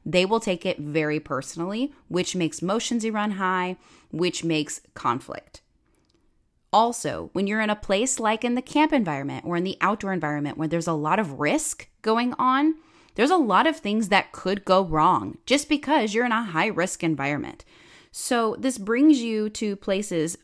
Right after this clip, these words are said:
unlike that you would see in the outside world. So when you're thinking of a time in the past time that you've had a conflict, keep those things in your mind. Camp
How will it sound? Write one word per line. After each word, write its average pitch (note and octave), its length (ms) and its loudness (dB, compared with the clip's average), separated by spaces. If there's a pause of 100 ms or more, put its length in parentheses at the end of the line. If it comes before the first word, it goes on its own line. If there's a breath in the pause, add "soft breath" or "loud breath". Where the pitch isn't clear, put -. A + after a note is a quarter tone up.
unlike B3+ 400 4
that G3 80 0
you E3+ 160 -2
would F3+ 140 -2
see E3+ 260 -2
in E3 200 0
the D3+ 140 0
outside - 440 -6
world. - 320 -6 (680)
So D3+ 440 -6 (340 loud breath)
when A3 160 -2
you're A3 140 -2
thinking D4 340 2
of G#3 140 2
a G3 80 2
time E3 480 -2
in F3 80 -4
the E3+ 80 -2
past F#3 280 -6
time E3+ 140 -2
that D#3+ 160 -4
you've D#3 80 -6
had D#3 180 -6
a D#3 60 -4
conflict, C#3+ 540 -8 (220 soft breath)
keep D#4 300 -2
those B3+ 260 -2
things F#3 280 -4
in E3 100 2
your E3 140 0
mind. C#3 440 -4 (640 soft breath)
Camp B3 380 -2